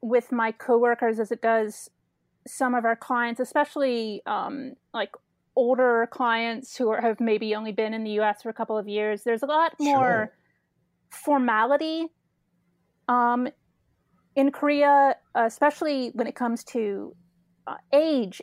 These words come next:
Speaker 1: Age is very important there. Like, if somebody's older than you, you address them a different way, you, you talk to them a different way. And so that's, that's something I just, it,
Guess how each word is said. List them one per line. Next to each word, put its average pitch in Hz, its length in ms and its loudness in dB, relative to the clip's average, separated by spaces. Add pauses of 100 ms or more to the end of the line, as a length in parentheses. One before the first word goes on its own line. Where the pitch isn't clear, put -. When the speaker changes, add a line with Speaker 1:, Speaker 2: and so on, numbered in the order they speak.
Speaker 1:
Age 302 300 0
is 233 140 -2
very 254 500 4
important 220 560 -6
there. - 300 -4
Like, - 200 -4
if - 120 -6
somebody's 262 420 -2
older 240 300 2
than 285 120 0
you, 294 400 0 (560)
you 220 160 0
address 262 440 0
them 277 140 4
a 262 40 2
different 240 400 -2
way, 233 720 4
you, 214 260 -8
you 214 160 -8
talk 226 380 0
to - 60 -20
them 240 120 -2
a 220 60 -2
different 220 340 -4
way. 220 540 -2 (960)
And 240 120 0
so 254 140 4
that's, 262 300 2
that's 285 200 2
something 262 240 2
I 220 140 0
just, 220 220 -8 (440)
it, - 200 -2